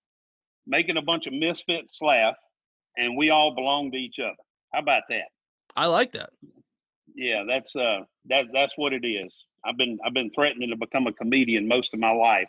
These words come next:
Speaker 1: so what the hell? I might as well do it now.
Speaker 2: <laughs> Yeah.
Speaker 1: This podcast probably go out to five million people, and they're gonna be like, "Now he's gotta be a damn comedian." Yeah.
Speaker 2: <laughs>
Speaker 1: What are we gonna do now? This crazy son of a bitch is gonna get turned loose somewhere, and he's gonna make us all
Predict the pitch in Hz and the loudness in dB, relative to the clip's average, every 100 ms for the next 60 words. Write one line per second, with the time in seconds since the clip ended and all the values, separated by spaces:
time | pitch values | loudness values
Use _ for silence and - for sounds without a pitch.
0 | - - 101 - _ _ - 143 120 131 | -6 -8 -8 -8 _ _ 0 0 2 4
1 | 120 104 117 127 120 123 123 120 87 123 | 4 2 2 2 0 -2 0 0 0 -2
2 | 107 92 _ _ _ - 170 208 120 - | -2 -4 _ _ _ -4 2 2 0 -2
3 | 160 160 - 151 131 - 147 127 135 139 | 2 2 2 2 0 2 0 0 0 2
4 | 139 - - 143 131 139 147 120 - 160 | 0 -2 -4 -4 -4 -4 -6 -8 -4 -4
5 | 123 120 123 123 120 123 165 240 202 175 | -4 -8 -12 -10 -8 -4 2 2 2 0
6 | 180 175 185 196 214 214 _ - 277 214 | 0 -2 -6 -4 -4 -6 _ -4 -4 -6
7 | - _ _ _ 208 - 285 294 - - | -14 _ _ _ -10 -10 -6 -2 -4 -2
8 | - - 330 - 349 - - - - - | -6 -2 -6 -4 -8 -6 -8 -8 -14 -20
9 | _ _ _ _ _ _ 247 277 269 294 | _ _ _ _ _ _ -4 -4 -4 -4
10 | 277 294 277 311 294 240 254 - 262 233 | -4 -4 -2 -2 -2 -6 -8 -6 -6 -6
11 | 226 - 262 240 226 247 233 220 254 254 | -12 -10 -10 -10 -12 -12 -12 -10 -10 -8
12 | 226 - 247 269 254 254 285 208 226 220 | -10 -10 -6 -4 -4 -4 -6 -6 -8 -6
13 | 220 247 240 226 247 233 240 240 214 254 | -2 -2 -2 -6 -8 -6 -4 -4 -2 2
14 | 285 226 | 4 4